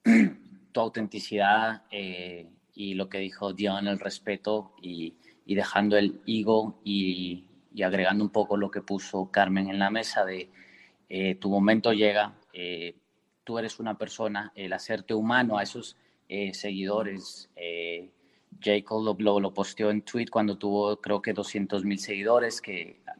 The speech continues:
quería a cada uno de ellos y los valora como si tuviese un millón. Creo que eso va de la mano y,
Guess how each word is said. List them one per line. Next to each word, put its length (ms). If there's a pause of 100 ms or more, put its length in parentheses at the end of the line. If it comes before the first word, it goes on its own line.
quería 320
a 60
cada 200
uno 200
de 100
ellos 240
y 40
los 140
valora 340
como 180
si 140
tuviese 360
un 60
millón. 340 (400)
Creo 380
que 220 (220)
eso 760
va 280
de 120
la 100
mano 480
y, 400